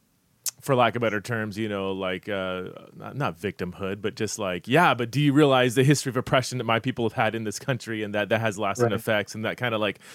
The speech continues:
Speaker 1: structural injustice versus personal agency <laughs> conversations going
Speaker 2: Mm,
Speaker 1: on?" And,
Speaker 2: yeah.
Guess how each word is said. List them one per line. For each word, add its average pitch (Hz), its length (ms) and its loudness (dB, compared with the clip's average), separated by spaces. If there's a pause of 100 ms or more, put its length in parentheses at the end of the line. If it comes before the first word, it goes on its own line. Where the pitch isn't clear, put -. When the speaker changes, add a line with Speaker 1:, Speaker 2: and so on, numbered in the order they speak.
Speaker 1:
structural 143 580 4
injustice 127 600 2
versus 117 260 -2
personal 120 440 0
agency 135 580 2
<laughs> - 80 -8
conversations 131 640 0
going 156 260 12
Speaker 2:
Mm, 139 180 10
Speaker 1:
on?" 104 80 -2
And, 98 160 -6
Speaker 2:
yeah. 139 300 8